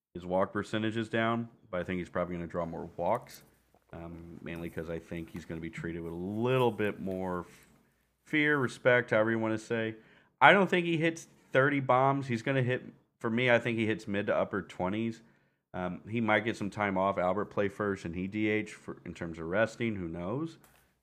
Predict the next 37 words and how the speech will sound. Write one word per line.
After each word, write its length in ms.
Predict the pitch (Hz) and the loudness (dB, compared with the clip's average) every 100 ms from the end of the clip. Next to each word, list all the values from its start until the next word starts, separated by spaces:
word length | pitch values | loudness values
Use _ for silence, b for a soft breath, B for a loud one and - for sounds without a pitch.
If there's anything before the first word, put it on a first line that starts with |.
| _ | _
Goldie 300 | 107 104 113 | 2 4 4
will 180 | 95 104 | 2 0
probably 520 | 95 - 104 92 95 90 | -2 -4 2 2 2 -4
play 600 | - 92 90 87 87 - - 92 | -4 -2 0 -2 -4 -8 -14 -10
a 60 | |
hundred 220 | 90 87 76 | -6 -6 -6
fifty-five 480 | 82 85 82 80 - | -10 -8 -8 -8 -8
plus 180 | 78 | -10
games 360 | - 85 78 78 | -10 -12 -12 -12
if 80 | 78 | -14
he's 140 | 76 | -10
healthy. 420 | 78 71 - 73 b b b b - | -8 -8 -10 -14 b b b b -6
And 80 | 95 | -4
these 120 | 90 | -4
predictions 720 | 95 92 87 87 85 - - _ _ _ _ - | -2 -2 -2 -6 -10 -12 -20 _ _ _ _ -8
are 160 | 82 85 | -4 -4
all 160 | 85 | -2
over 160 | 82 80 | -4 -6
the 80 | 80 | -10
pl-, 200 | - - - | -14 -12 -8
projections 640 | 85 90 78 78 78 80 | -2 0 0 -6 -10 -10
or 100 | 80 | -8
whatever, 380 | 82 82 80 82 | -6 -6 -4 -4
all 160 | 80 | -4
over 100 | 76 | -6
the 60 | 76 | -10
place 340 | - 73 71 - | -8 -10 -10 -14
'cause 200 | 78 76 | -14 -12
it 80 | 69 | -14
assumes 420 | - 82 78 76 | -10 -8 -8 -10
they're 100 | 80 | -8
healthy 320 | 82 80 80 | -6 -6 -8
and 100 | 78 | -12
they're 100 | 64 | -10
not 200 | 76 71 | -10 -10
healthy. 380 | 85 - - - - _ _ _ | -10 -14 -16 -18 -20 _ _ _
But 240 | 90 85 | -4 -4